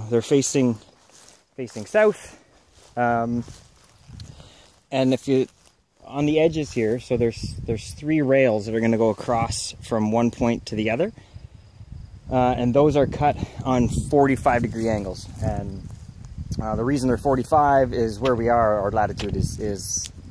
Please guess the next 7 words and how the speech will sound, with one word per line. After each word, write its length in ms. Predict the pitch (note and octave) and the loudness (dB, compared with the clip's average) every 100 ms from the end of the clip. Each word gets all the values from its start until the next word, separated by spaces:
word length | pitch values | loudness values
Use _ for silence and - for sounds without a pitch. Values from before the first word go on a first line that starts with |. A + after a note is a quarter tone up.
| - - - - | -12 -12 -10 -10
pretty 480 | - C#3+ C#3+ B2+ A#2+ | -4 0 2 0 -2
close, 640 | - - A#2 G2 - - | -4 -2 0 -2 -2 -4
uh, 340 | G2+ G2 F#2+ F2+ | -4 -4 -4 -4
to 160 | - G#2 | -4 -6
forty-five 460 | - A2+ G#2+ G#2 F#2+ | -4 -4 -4 -4 -6
degrees. 400 | F#2+ G2+ F2 - | -10 -10 -10 -6
We're 300 | G#2 G2+ | -4 -4